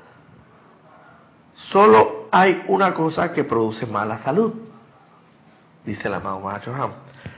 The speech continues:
"Solo hay una cosa que produce mala salud. La discordia en los sentimientos. ¿Acaso no ven,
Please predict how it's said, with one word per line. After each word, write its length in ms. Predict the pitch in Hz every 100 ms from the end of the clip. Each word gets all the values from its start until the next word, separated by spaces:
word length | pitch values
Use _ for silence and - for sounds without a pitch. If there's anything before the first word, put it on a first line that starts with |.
| - -
"Solo 280 | - 117 131
hay 180 | 135 -
una 260 | 190 160
cosa 280 | - 165 160
que 80 | -
produce 340 | 107 101 -
mala 240 | 110 107 104
salud. 320 | 95 80 78 - _ _ _ _ _ - - - - _
La 180 | - 98
discordia 880 | 92 92 - - 139 135 139 139 - -
en 260 | 127 127
los 160 | 123 -
sentimientos. 800 | 107 107 107 104 76 60 - - - - - - - - _ _ _ _ _ _ _
¿Acaso 400 | - 98 110 -
no 160 | 123 113
ven, 380 | 117 107 120